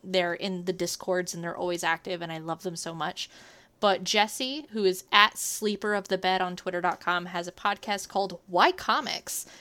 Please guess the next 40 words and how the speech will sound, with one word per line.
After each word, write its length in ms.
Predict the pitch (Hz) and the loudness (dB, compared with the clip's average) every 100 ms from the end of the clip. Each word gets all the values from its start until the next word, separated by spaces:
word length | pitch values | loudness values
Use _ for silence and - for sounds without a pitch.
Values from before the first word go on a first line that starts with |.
| - - | -20 -2
and 360 | 196 180 180 180 | 2 4 2 -2
you 80 | |
can 120 | 185 196 | -4 -2
find 280 | 202 196 | 0 0
them 220 | 196 202 190 | 0 -2 0
at 280 | 185 180 - | 2 2 0
Why 380 | 170 175 196 214 | -2 4 4 4
Comics 520 | - 196 196 214 - | -2 -2 0 -4 -8
Pod 520 | - - 190 196 233 262 | -8 -2 2 2 0 -4
on 120 | - 196 | -6 -6
the 80 | |
twitter 260 | 202 220 208 | -8 -4 -2
dot 220 | 214 220 | -2 -2
com, 300 | - 233 254 | -2 -2 -2
where 440 | 262 196 180 180 180 _ - - - _ _ - | -4 2 2 2 -4 _ -20 -20 -20 _ _ 0
I'll 180 | 208 196 | 2 2
be 300 | 226 226 214 | 0 -2 0
recording 520 | 214 - 214 233 220 | 0 0 0 2 0
with 180 | 214 - | -4 0
them 220 | 202 220 - | 0 0 -4
this 260 | 202 262 | 0 0
weekend, 320 | 269 285 262 202 | 0 -2 0 0
actually. 560 | 190 - 196 202 196 196 - - _ - | -2 -4 -6 -2 -4 -4 -20 -20 _ 0
Um, 300 | 202 196 185 | 0 0 -2
and 140 | 185 | -2
that 140 | 190 - | -2 0
episode 380 | 190 190 185 | -2 0 -2
should 260 | 185 180 - | -2 -8 -10
come 200 | - 185 | -8 -4
out, 240 | 185 185 185 _ - | -2 -4 -6 _ -2
uh, 340 | 175 165 156 147 - | 2 2 2 -2 0
either 220 | 175 175 | 0 2
this 240 | 180 - | 0 -2
month 240 | 185 180 - | -4 -4 -6
or 100 | 175 | -8
the 120 | 170 | -6
beginning 320 | 165 160 165 156 | -8 -6 -6 -8
of 60 | |
next 220 | 160 - | -10 -10
month. 220 | - - | -12 -12